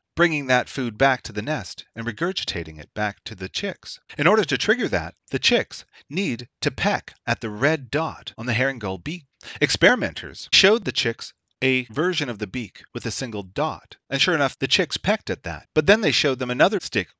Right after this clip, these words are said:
with multiple red stripes on it. This triggered the chicks to peck even more. Through experimentation, the researchers discovered that the thing that herring gull chicks preferred more than anything else was a red stick with three white stripes on it. With this in front of it, the herring gull chick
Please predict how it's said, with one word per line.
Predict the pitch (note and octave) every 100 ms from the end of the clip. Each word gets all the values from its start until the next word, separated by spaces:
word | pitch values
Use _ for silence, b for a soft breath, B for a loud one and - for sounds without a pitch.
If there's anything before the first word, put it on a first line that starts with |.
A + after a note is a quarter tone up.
| -
with | C#3 - -
multiple | D3+ E3+ D3 B2+
red | C3 B2
stripes | - F#3+ G3 -
on | D#2+ C#2+
it. | - -
This | F#3 G#3+
triggered | - F#3 D#3 B2+ A2+
the | A2
chicks | - G3 D#3 -
to | D3+
peck | C#3+ C#3+ -
even | G3+ C#3+ G2+
more. | B2+ G#3+ - - _
Through | - F3+
experimentation, | - F#3 F3+ D3 F3 A3 - E2+
the | C#3
researchers | C3+ A3+ - A2+ - G#2
discovered | - - - F#3+ F2 - -
that | C#3+ C#3
the | B2
thing | F#3+ F#3+ D#3
that | C3+ -
herring | - F3+ D#3
gull | D3
chicks | C3 E3+ D3+
preferred | - D#3+ C3+ D#3 C3
more | D3+ D#3
than | C#3
anything | C#3 C3+ C#3
else | F3+ F3 - -
was | B2+
a | C3+
red | C#3+ F3
stick | - - F#3+ - -
with | - -
three | - E3+
white | B2+ B2+ C3+ -
stripes | - F#3 G3 -
on | D#2 C#2+
it. | _ _
With | C#3 C#3
this | A3+ -
in | E3+
front | - G#3+
of | F3+
it, | E2+
the | A2
herring | D3+ E3+ D#3
gull | D3 C3+
chick | - F#3+